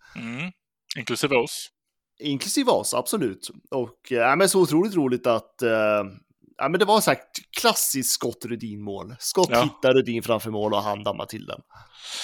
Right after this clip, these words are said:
Speaker 1: Jag tänkte, för jag sa det, tror jag, när jag såg, eh, det målet, att det är så väldigt sällan, i alla fall brynäsare, som är på väg att runda kassen, inte gör det utan lägger passningen innan man rundar kassen.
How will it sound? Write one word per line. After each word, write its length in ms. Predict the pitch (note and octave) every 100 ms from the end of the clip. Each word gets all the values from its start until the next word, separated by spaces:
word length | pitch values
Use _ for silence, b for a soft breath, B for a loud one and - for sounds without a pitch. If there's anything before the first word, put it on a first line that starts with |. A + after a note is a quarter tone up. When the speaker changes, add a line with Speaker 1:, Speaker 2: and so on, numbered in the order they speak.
| B -
Speaker 1:
Jag 140 | A#2+
tänkte, 360 | F#3+ E3 - C#3
för 80 |
jag 120 | D#3+ C#3
sa 300 | D#3+ G3+ F#3+
det, 180 | B2+
tror 160 | A#2+ B2
jag, 80 | A2+
när 80 | A2+
jag 100 | A2
såg, 400 | D3+ D#3+ C#3+ B2+
eh, 140 | A#2+
det 160 | A#2+ A2+
målet, 420 | A2+ G#2 A2 -
att 160 | A2+ -
det 100 | C3+
är 260 | C#3 C#3+
så 160 | C3+ D3
väldigt 220 | D#3 B2+
sällan, 640 | - F3+ A#2+ B2 F3 F3 - B B B
i 40 | E3+
alla 120 | C3+
fall 180 | F#3 C#3
brynäsare, 800 | D3+ D3+ A2+ G#2+ G2+ - C#3 F#3+
som 300 | - F3+ D#3
är 80 | C#3+
på 160 | - C#3+
väg 360 | B2+ A#2 A#2
att 60 | B2
runda 280 | C3 A2 A2
kassen, 640 | C#3 B2 - B2+ A2+ A2+
inte 280 | D3+ - B2+
gör 280 | C#3+ F3
det 80 | D3
utan 300 | A#2+ - B2+
lägger 360 | A#2+ A2 A#2 A2+
passningen 540 | - B2+ - A2+ G#2
innan 400 | - D#3 A#2+ D#3 D#3+
man 120 | D3+
rundar 240 | D3+ A2+
kassen. 460 | B2 A2+ - G#2